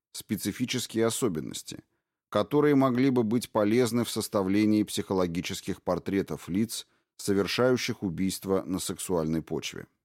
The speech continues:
Исследуемая выборка. Для того, чтобы достичь заданных целей, исследованию были подвержены тридцать шесть заключённых, отбывавших наказание за убийство на сексуальной почве.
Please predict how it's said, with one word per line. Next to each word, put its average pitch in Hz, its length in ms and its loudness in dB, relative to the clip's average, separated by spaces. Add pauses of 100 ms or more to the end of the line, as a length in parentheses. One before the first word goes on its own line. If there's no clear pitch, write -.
(1200)
Исследуемая 113 1080 2
выборка. 101 640 -4 (600)
Для 92 240 2
того, 143 300 0
чтобы 123 320 0
достичь 113 580 -2
заданных 101 560 2
целей, 110 640 -2
исследованию 127 840 0
были 110 280 2
подвержены 104 840 0
тридцать 104 520 -2
шесть 101 340 0
заключённых, 120 960 0
отбывавших 101 800 0
наказание 98 760 0
за 87 160 -2
убийство 85 560 -4
на 85 140 0
сексуальной 78 680 -2
почве. - 520 -10